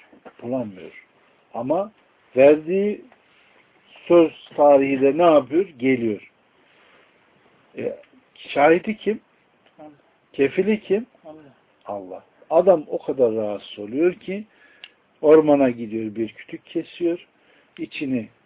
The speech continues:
Speaker 1: kazıyor, borç aldığı kadar altını içine koyuyor ve içine bir not koyuyor. "Ben filan,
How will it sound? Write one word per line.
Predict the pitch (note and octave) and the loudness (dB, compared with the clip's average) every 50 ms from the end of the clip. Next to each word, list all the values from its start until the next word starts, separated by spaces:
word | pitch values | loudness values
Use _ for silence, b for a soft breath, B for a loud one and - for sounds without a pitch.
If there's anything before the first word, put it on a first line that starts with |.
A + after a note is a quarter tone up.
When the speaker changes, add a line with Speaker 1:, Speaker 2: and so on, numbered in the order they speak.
| _ _ | _ _
Speaker 1:
kazıyor, | - - B2 A2+ G2 G2+ G#2+ A#2 C3 D#3 F#3 F#3+ - - _ _ _ _ _ _ _ _ | -14 -12 -12 -12 -12 -12 -8 -6 -4 -4 -4 -6 -10 -14 _ _ _ _ _ _ _ _
borç | A#2+ A#2 B2 D3 F#3+ G#3+ - - - - - | -8 0 4 6 6 6 6 4 -2 -10 -4
aldığı | D#3 D3 C3+ C3 B2+ A#2 A2+ B2+ C#3+ E3 G3+ G3 - - | 0 0 2 2 0 -2 -2 2 2 2 2 2 -2 -4
kadar | C3 A#2 G#2+ A2 G#2 G#2 G2+ - | -6 -6 -4 -6 -8 -10 -8 -6
altını | - B2 A#2+ A#2 - - - A2+ A2 A2 | -2 -2 -2 -2 -4 -8 -16 -14 -14 -14
içine | A2 - - B2+ C3 C#3+ D3 | -14 -14 -12 -10 -10 -10 -10
koyuyor | - - - F3 E3+ F3+ F3+ F#3 G3 G3 - b b b b b b b b _ - | -10 -6 -4 -2 -2 0 0 0 0 -2 -4 b b b b b b b b _ -12
ve | D#3 | -12
içine | - F#3+ - - - D#3+ C#3+ C3 B2 A#2+ | -12 -14 -16 -12 -8 -4 -2 -2 -2 -2
bir | B2+ B2+ A#2+ A#2 A#2 | -4 -4 -4 -4 -4
not | B2+ D3 A2 - | -4 -4 -6 -8
koyuyor. | - - - C#3+ C3 B2+ C3+ D#3 F3 - b b b b b b b b b b b b _ _ - | -10 -6 -2 -2 0 0 0 -2 -2 -4 b b b b b b b b b b b b _ _ 2
"Ben | E3 F#3 F#3+ F#3 | 4 4 4 2
filan, | - - F3 D#3+ E3+ F3+ G#2 | -4 -4 0 2 2 2 2